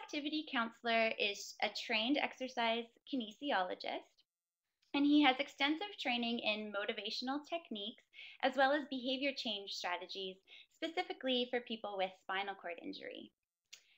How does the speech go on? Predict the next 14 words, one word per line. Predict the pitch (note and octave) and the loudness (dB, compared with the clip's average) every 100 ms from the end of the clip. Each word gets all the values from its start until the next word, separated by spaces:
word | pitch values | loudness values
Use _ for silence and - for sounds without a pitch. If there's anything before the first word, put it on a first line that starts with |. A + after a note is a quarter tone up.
| _ - | _ 6
And | E4 C4+ C4 | 10 10 10
as | A#3 A#3+ | 8 8
a | A#3 | 2
surprise, | A#3+ - F4+ C4 A#3+ | -6 2 6 6 6
our | A#3 B3 | 8 8
exercise | F4+ F4+ D#4 C4+ C4+ - | 6 -2 2 2 2 2
counselor | A#3+ A#3 A#3 A3+ | 0 0 0 0
is | A3 | 4
actually | G#3+ A3+ - A3+ G#3+ G#3+ G#3 - - - - | 4 4 0 -6 -4 -6 -6 -10 -16 -14 2
on | A3+ G#3+ | 4 4
the | G3+ - | 0 0
call | E4+ F4+ | 0 2
with | D4 | 2
us | G3 | 2